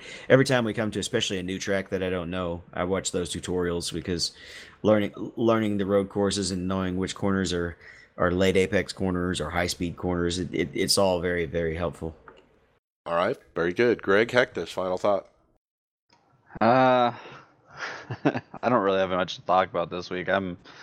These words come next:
Speaker 3: I gotta get back into racing these cars. I'm, I'm not having any luck and a little bit down on my luck, I guess, with it. And, uh, just trying to get back at her. I'll, uh, hopefully the off week will be a good week to do some testing here because, uh,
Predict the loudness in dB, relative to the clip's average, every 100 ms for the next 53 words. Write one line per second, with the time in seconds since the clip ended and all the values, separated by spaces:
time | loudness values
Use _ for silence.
0 | -20 -18 -4 4 6 6 2 -4 -4 -4
1 | -4 -8 -8 -6 -6 -6 -10 -10 -10 -4
2 | -2 0 -2 -4 -4 -8 -6 -4 -4 -2
3 | -2 -2 -2 0 2 2 2 -4 -4 -6
4 | -8 -10 -12 -2 2 2 2 4 4 4
5 | 0 0 0 0 0 -2 -2 -2 0 -2
6 | -2 -4 -4 -2 2 2 0 -4 -10 -6
7 | -2 0 4 2 2 -4 _ _ -20 -20
8 | -20 -20 -20 -20 _ -2 0 4 2 4
9 | 2 4 2 2 4 2 2 0 -2 -10
10 | _ _ _ -8 -4 0 0 0 -2 -8
11 | _ 0 2 2 0 -8 -8 -6 -6 -8
12 | _ _ _ -6 -4 -4 -4 -6 -6 -8
13 | -8 -8 -2 -2 -2 -6 -6 -6 -6 -6
14 | -6 -6 -4 0 0 0